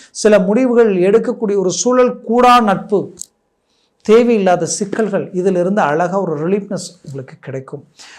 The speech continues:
அதுல குடும்ப சம்பந்தப்பட்ட இடமும் தன சம்பந்தப்பட்ட இடமும் ரெண்டாம் வீடு. அந்த ரெண்டாம் வீடுன்றதுனால பண நெருக்கடிக்கு ஆளாக இருந்திருப்பீங்க, பண பிரச்சனைக்கு ஆளாக இருந்திருப்பீங்க, கொடுத்த வாக்கை காப்பாத்த முடியாத நிலைமைக்கு ஆளாக இருந்திருப்பீங்க.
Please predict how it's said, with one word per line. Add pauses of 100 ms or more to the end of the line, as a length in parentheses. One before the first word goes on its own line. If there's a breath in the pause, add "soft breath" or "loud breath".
அதுல
குடும்ப
சம்பந்தப்பட்ட
இடமும்
தன
சம்பந்தப்பட்ட
இடமும்
ரெண்டாம்
வீடு.
அந்த
ரெண்டாம்
வீடுன்றதுனால (460 loud breath)
பண
நெருக்கடிக்கு
ஆளாக
இருந்திருப்பீங்க, (180)
பண
பிரச்சனைக்கு
ஆளாக
இருந்திருப்பீங்க,
கொடுத்த
வாக்கை
காப்பாத்த
முடியாத
நிலைமைக்கு
ஆளாக
இருந்திருப்பீங்க.